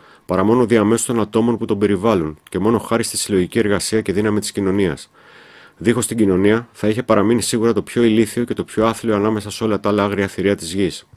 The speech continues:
Σύμφωνα με το σύστημα των ελιστών, που είναι το μόνο φυσικό και λογικό σύστημα, η κοινωνία, απέχοντας πολύ από το να περιστέλει και να περιορίζει την ελευθερία των ανθρώπων, αντίθετα, τη γεννάει. Η κοινωνία είναι η ρίζα, το δέντρο, και η ελευθερία είναι ο καρπός του. Συνακόλουθα, σε κάθε εποχή,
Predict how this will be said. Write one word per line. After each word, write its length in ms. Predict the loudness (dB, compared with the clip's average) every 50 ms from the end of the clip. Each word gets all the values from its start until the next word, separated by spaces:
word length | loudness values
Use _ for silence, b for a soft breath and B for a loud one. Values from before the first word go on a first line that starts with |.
| -14
Σύμφωνα 400 | -10 -6 -4 -2 -2 -2 0 0
με 80 | 2 2
το 100 | 2 0
σύστημα 360 | 0 -2 -6 -4 -4 -2 -2
των 160 | 0 0 0
ελιστών, 500 | 0 -2 -2 -4 -2 0 0 0 0 -2 -6 _
που 100 | -2 0
είναι 120 | 0 2
το 120 | 2 2 2
μόνο 200 | 4 4 2 2
φυσικό 380 | 0 -4 -8 -6 -2 -2 0
και 100 | 0 2
λογικό 340 | 2 2 0 0 -2 -4 -4
σύστημα, 480 | -4 -4 -6 -8 -8 -6 -6 -6 -6 -6
η 40 | -8
κοινωνία, 380 | -8 -6 -4 -2 0 0 0 0
απέχοντας 480 | 0 -2 -4 -4 -4 -4 -4 -4 -4
πολύ 440 | -4 -2 0 2 2 2 2 0 -2 -8 _ _
από 220 | -12 -8 -8 -6
το 100 | -4 -4
να 120 | -4 -4
περιστέλει 520 | -4 -2 -4 -4 -4 -4 -2 0 0 0 0
και 100 | 0 -2
να 120 | -4 -4
περιορίζει 500 | -2 -2 0 2 2 4 4 2 2 0
την 120 | -2 -4 -4
ελευθερία 400 | -4 -4 -6 -4 -2 -2 -2 0
των 140 | -2 -2
ανθρώπων, 520 | -4 -4 -4 -2 -2 -2 -2 -2 -4 -6 -6 -12 _
αντίθετα, 400 | -10 -4 -2 -2 -2 -2 -4 -6
τη 100 | -6 -4
γεννάει. 440 | -2 0 0 0 0 -2 -2 -4 -8 b b b b b b b b b b
Η 100 | -12 -6
κοινωνία 420 | -4 -2 0 2 2 2 2 4
είναι 140 | 4 4 4
η 80 | 4
ρίζα, 360 | 4 4 4 2 2 -2 -6 -10 _
το 120 | -6 -6 0
δέντρο, 420 | 2 2 2 2 0 -4 -8 -10 -6
και 80 | -2 -2
η 40 | 0
ελευθερία 380 | 0 -2 -2 -2 -2 0 0
είναι 100 | 0 0
ο 20 | 0
καρπός 440 | -2 -4 -4 -2 -2 -2 -2 -4
του. 120 | -8 -14 -20 B B B B B B B B B B B B
Συνακόλουθα, 580 | -12 -6 -2 0 0 2 4 4 4 4 2
σε 120 | -2 -6 -2
κάθε 240 | -2 -2 -2 -2 -2
εποχή, 460 | -4 -4 -4 -2 -2 -2 -2 -2